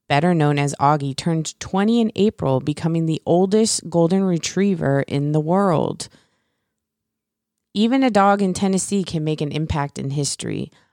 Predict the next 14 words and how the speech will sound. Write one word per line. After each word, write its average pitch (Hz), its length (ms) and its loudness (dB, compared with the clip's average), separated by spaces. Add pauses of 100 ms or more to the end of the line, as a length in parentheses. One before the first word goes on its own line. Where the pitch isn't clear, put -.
(200)
August, 165 640 0
better 147 380 2
known 180 240 4
as 180 200 0
Augie, 143 460 0
made 139 240 0
history 202 600 0
on 143 240 0
April 175 320 0
twenty-fourth 185 720 0
when 143 160 -2
she 156 180 -2
turned 165 460 -2
twenty, 190 500 0